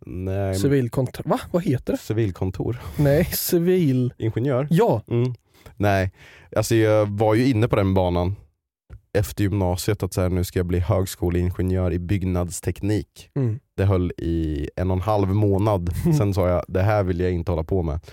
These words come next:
Speaker 1: Det var nog ungefär där jag insåg att om jag sk-,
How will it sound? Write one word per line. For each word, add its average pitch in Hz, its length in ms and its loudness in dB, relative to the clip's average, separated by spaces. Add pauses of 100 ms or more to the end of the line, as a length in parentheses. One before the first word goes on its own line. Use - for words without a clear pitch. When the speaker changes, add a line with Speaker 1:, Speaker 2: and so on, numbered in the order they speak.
(220)
Speaker 1:
Det - 80 -8
var 156 80 2
nog 180 100 2
ungefär 147 300 2
där 110 260 2
jag 104 140 2
insåg 101 380 0
att - 180 -4 (360)
om 104 240 0
jag 107 120 2
sk-, - 220 -10